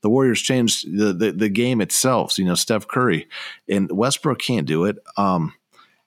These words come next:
talk about their, their role players. They're, they're all over thirty. Eric Gordon, you know, Austin Rivers is maybe a C player. Jeff Green's thirty-three. I don't know what they do, Kev. I, I really don't know. I don't know who you get to coach this, but if I'm a head coach out there,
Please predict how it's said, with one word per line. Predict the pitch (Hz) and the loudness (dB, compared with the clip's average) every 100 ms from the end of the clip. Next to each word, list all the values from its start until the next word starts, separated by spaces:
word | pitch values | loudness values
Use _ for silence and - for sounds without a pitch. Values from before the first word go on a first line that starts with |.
| - | -4
talk | 135 123 | -2 0
about | 117 113 107 | 0 0 0
their, | 101 - _ _ | -2 -2 _ _
their | 117 | 0
role | 95 120 | 2 2
players. | 175 - 71 - - | 0 -2 -2 -2 0
They're, | 107 - - | 0 -2 -2
they're | 127 151 | 0 2
all | 165 | 2
over | 165 160 | 2 0
thirty. | - 165 214 - - - | 0 0 0 -4 -8 -4
Eric | 139 185 | -2 0
Gordon, | 147 185 170 82 - | 2 2 0 -2 -2
you | 110 | 0
know, | 120 | 2
Austin | 117 143 - | 2 0 2
Rivers | 143 160 160 120 110 | 2 2 2 2 0
is | 110 - - - - - | 0 -4 -10 -18 -20 -2
maybe | 110 127 131 | 0 4 2
a | |
C | - 127 135 | 2 0 0
player. | 139 143 156 | 0 2 2
Jeff | 113 131 - | 0 0 0
Green's | 123 131 143 | 0 0 0
thirty-three. | - 123 120 117 117 139 139 - - - - - | 0 2 2 0 0 0 -2 -12 -16 -18 -12 -4
I | 143 | 0
don't | 202 | 2
know | 190 | 2
what | 151 165 | 2 2
they | 151 | 2
do, | 117 202 | 2 0
Kev. | - - 76 - - _ | 0 -4 -6 -10 -16 _
I, | - 120 | -4 -2
I | 131 | 0
really | 127 131 160 | 2 4 2
don't | 120 131 143 | 2 0 2
know. | 117 117 131 | 2 2 2
I | 113 | 2
don't | 135 | 2
know | 135 | 2
who | 117 | 2
you | 131 131 | 2 2
get | 131 | 0
to | 120 | 0
coach | - 120 120 - | 0 0 0 0
this, | 80 - - - - | 0 0 -4 -14 -6
but | - 113 | -2 2
if | |
I'm | 127 170 | 2 2
a | 147 | 2
head | 143 120 | 0 0
coach | 131 147 143 | 0 0 0
out | 143 151 | 0 0
there, | 165 170 160 | 2 0 -2